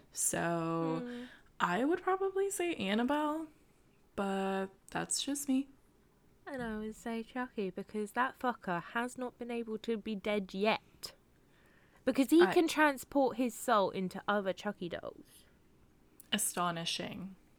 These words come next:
Speaker 2: Exactly. So, there we go. Right. I have a feeling I know what your answer's gonna be for this one.
Speaker 1: Okay.
Speaker 2: But which do you prefer? Tim Curry's Pennywise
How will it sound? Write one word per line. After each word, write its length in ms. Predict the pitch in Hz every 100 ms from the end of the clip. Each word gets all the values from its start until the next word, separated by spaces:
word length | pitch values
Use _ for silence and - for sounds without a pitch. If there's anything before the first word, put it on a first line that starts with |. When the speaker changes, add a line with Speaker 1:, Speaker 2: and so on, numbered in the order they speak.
| - - -
Speaker 2:
Exactly. 800 | 185 165 151 - - - 143 147 147 - - - - -
So, 300 | 165 160 175 - - - - -
there 100 | 220
we 120 | 214 220
go. 440 | 247 370 190 156 - - - - _ _ _ -
Right. 400 | 247 240 208 180 - - - - - -
I 140 | 220 226
have 200 | 254 294
a 80 |
feeling 300 | - 254 226 185
I 60 |
know 260 | 185 185 180
what 220 | 175 -
your 200 | 170 165
answer's 260 | 165 - -
gonna 180 | 165
be 140 | 156 156
for 100 | -
this 280 | 156 165 -
one. 340 | - 87 180 - _ _ - - - - - - 214
Speaker 1:
Okay. 100 | 202
Speaker 2:
But 280 | 180 110 101 - - - _ _ _ _ - - - - - - -
which 320 | 220 220 -
do 80 | 254
you 180 | 247
prefer? 460 | - - 175 57 165 - - - - - - - - - - -
Tim 300 | 220 208 190
Curry's 420 | - 202 247 269
Pennywise 800 | - 285 302 311 294 349 392